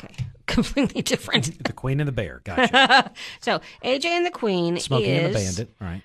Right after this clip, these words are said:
Speaker 1: produced by RuPaul. And in the event you did not know, work, work it, girl. RuPaul, he's, uh, a lot of people know who RuPaul is now. And he is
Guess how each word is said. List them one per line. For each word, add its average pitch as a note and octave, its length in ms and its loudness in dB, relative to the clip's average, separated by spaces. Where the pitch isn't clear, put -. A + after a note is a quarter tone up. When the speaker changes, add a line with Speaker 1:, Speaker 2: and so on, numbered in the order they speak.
Speaker 1:
produced A#3 880 -2
by F3 800 2
RuPaul. F#3 760 -2
And F3 420 0
in G3+ 220 -2
the A#3 100 0
event F3+ 340 -2
you E3 220 -2
did E3 200 -4
not F#3+ 260 0
know, F#3 300 -4
work, C#4+ 840 -2
work - 320 -4
it, - 180 -6
girl. F3 380 0
RuPaul, A3+ 720 2
he's, A3 320 -4
uh, A3+ 180 -2
a - 60 -10
lot D#4+ 160 -6
of - 80 -12
people F3 260 -4
know C3+ 420 -4
who C3 260 -6
RuPaul A2 280 -8
is - 200 -8
now. - 300 -10
And A3 100 2
he C4 300 4
is F3+ 420 0